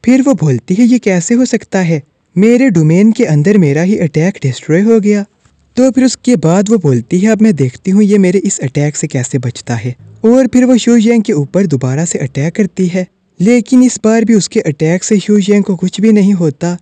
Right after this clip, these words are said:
तो ये देख के वो बोलती है, "ये कैसे हो सकता है, कोई पर्सन मेरी ही डोमेन के अंदर मेरे ही अटैक से आसानी से बच रहा है?" तो फिर उसके बाद वो लड़की काफी सारे क्लोन बनाती है और फिर शू यांग अपने ऑरा को रिलीज करता है।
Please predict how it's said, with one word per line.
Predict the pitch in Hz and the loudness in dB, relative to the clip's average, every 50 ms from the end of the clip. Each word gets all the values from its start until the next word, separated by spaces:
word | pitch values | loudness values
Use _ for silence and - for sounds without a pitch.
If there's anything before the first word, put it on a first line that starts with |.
| _ _ _ _ _ _ _ - | _ _ _ _ _ _ _ 0
तो | 254 | 2
ये | 269 233 208 262 269 214 | 2 4 4 2 2 2
देख | 175 185 202 214 - | 2 0 0 0 0
के | - 240 240 | 0 0 0
वो | 240 196 | 0 0
बोलती | - 147 127 120 113 - - 185 | 0 -2 -2 -2 -2 -2 -2 -2
है, | 185 190 220 220 220 _ _ _ _ _ _ _ - | 0 0 -2 -2 -4 _ _ _ _ _ _ _ -6
"ये | 135 170 254 | -2 0 0
कैसे | 233 - 226 220 214 202 - 262 | 0 0 0 0 0 0 0 0
हो | 247 269 262 | 0 2 0
सकता | - 247 220 - - - 214 | 0 -2 -4 -4 -2 -2 0
है, | 208 185 196 160 - _ _ _ _ _ | 0 0 -2 -2 -4 _ _ _ _ _
कोई | - 226 247 262 254 | 0 0 2 2 0
पर्सन | 214 - 196 170 156 - - 226 226 | 0 0 0 0 0 0 0 2 4
मेरी | 208 180 156 147 160 196 | 4 4 2 0 0 -2
ही | 220 233 | -2 0
डोमेन | 202 233 226 208 208 208 208 208 | 2 4 4 4 4 4 2 2
के | - 214 | 0 -2
अंदर | 151 143 135 143 139 190 208 202 208 _ _ _ 175 | -2 0 0 0 0 0 -2 -2 -4 _ _ _ 0
मेरे | 196 226 240 240 240 | 2 4 4 4 2
ही | 254 247 247 240 | 2 2 2 2
अटैक | 233 214 - 214 202 214 214 - | 0 0 0 0 0 0 -2 -2
से | - 226 214 | 0 0 0
आसानी | 196 165 - - 165 160 156 180 196 | 0 0 -2 -4 -2 -2 0 -2 -2
से | - 220 | -2 -2
बच | 170 139 160 190 202 - | -2 -2 -2 -2 -2 0
रहा | 233 226 220 208 214 | 0 0 0 0 0
है?" | 208 202 208 202 - _ _ _ - | -2 -2 -4 -4 -6 _ _ _ -2
तो | 247 269 | 0 0
फिर | - 277 277 | 2 2 2
उसके | 254 - - - - 247 | 0 0 -2 -2 -2 -2
बाद | 160 - 151 156 175 202 190 202 | 0 0 0 0 0 0 0 0
वो | 214 | 0
लड़की | 226 170 135 120 131 - 196 196 | 0 2 0 -2 -2 -4 -4 -2
काफी | - 156 135 127 - - 196 | -2 -2 -4 -4 -4 -4 -4
सारे | 185 - 185 180 185 196 | -4 -2 -2 0 0 -2
क्लोन | 185 - 135 131 135 160 185 | -2 -2 -2 0 0 0 0
बनाती | 180 202 214 196 165 - - 180 175 | 2 2 0 0 0 -2 -4 -4 -2
है | 151 180 175 - _ _ _ _ _ _ - | -2 -4 -6 -8 _ _ _ _ _ _ -2
और | 214 214 240 262 254 | 0 2 2 2 2
फिर | - 262 254 | 0 0 -2
शू | 233 - 233 233 | 0 0 0 2
यांग | 233 202 240 233 214 156 | 2 2 0 0 0 0
अपने | 135 - 156 190 | 0 0 0 0
ऑरा | 190 - 143 131 139 160 | 0 0 0 0 0 -2
को | 175 - 208 | 0 0 0
रिलीज | 190 139 123 131 147 175 - | 0 0 0 -2 -2 -4 -4
करता | - 226 208 202 _ - 180 | -2 -4 -4 -4 _ -4 -4
है। | 175 165 180 180 | -4 -4 -4 -6